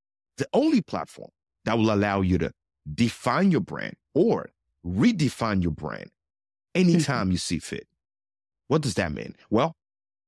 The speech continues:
Speaker 1: depending on the type of message that you're trying to put in the world, you can not only restart by doing that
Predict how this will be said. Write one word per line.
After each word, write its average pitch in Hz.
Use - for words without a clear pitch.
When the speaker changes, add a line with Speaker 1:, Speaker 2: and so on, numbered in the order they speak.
Speaker 1:
depending 208
on 156
the 120
type -
of 85
message 92
that 95
you're 90
trying 92
to 76
put -
in 95
the 78
world, 69
you 147
can 123
not 120
only 113
restart 95
by 82
doing 78
that 73